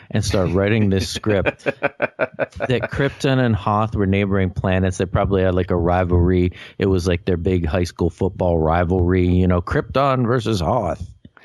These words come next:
Speaker 2: I like the idea more that the rebels arrive at Hoth, and if they'd only just gone round to the other side of the planet, that's where all the Kryptonians are, and they could have had the Kryptonians help them.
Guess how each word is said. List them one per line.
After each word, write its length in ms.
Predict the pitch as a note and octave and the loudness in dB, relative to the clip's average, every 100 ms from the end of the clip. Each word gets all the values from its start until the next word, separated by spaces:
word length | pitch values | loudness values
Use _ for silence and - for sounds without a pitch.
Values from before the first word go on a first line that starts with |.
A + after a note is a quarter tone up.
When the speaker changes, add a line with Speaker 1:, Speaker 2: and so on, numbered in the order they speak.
| - - | -12 -2
Speaker 2:
I 180 | A#2 | 0
like 220 | D3+ G#2 F#2+ | 2 2 2
the 60 | |
idea 360 | F#2+ F#2 G#2+ G2+ | 2 2 2 2
more 280 | F#2+ G#2 F2+ | 2 2 0
that 100 | - | -2
the 80 | F#2 | 0
rebels 400 | A#2+ G#2+ G#2+ F#2+ | 2 2 -2 -6
arrive 720 | F#2 A2 F2+ D2+ E2+ - _ - | 0 2 2 0 -2 -8 _ -2
at 180 | F2+ - | -2 -2
Hoth, 400 | E2+ E2 - - - - | 0 0 -2 -10 -20 -8
and 120 | G#2+ | -2
if 120 | A#2 - | -2 2
they'd 220 | B2 A2 | 0 0
only 260 | C#3+ C#3+ D3+ | -2 -2 -2
just 200 | B2+ B2 | -4 -2
gone 160 | B2+ A#2 | -2 0
round 200 | A2+ G#2+ | -2 -2
to 60 | |
the 60 | G#2+ | -2
other 140 | G#2 | -2
side 240 | - G#2+ G2 | 0 0 0
of 40 | |
the 60 | - | -4
planet, 460 | A2 G2+ D#2+ - | -4 -2 -2 -4
that's 340 | G2 B2 C3 - | -2 -2 -2 0
where 160 | B2 | 0
all 100 | A2+ | 0
the 40 | F#2+ | -4
Kryptonians 720 | - - - A2+ G2 D2+ D2+ | -8 -6 -4 -4 -4 -10 -6
are, 340 | D2 C2+ F2 - - - | -4 0 0 -2 -12 -6
and 120 | G#2+ | -2
they 140 | A2+ A#2+ | 0 0
could 140 | A#2+ | -2
have 80 | A2 | -4
had 300 | C3 B2+ A#2+ | 0 0 -2
the 100 | - | -6
Kryptonians 520 | B2 - - B2 A#2+ - | -6 -6 -4 -4 -4 -2
help 240 | D#3 - | -2 -2
them. 200 | C#2+ - | -10 -12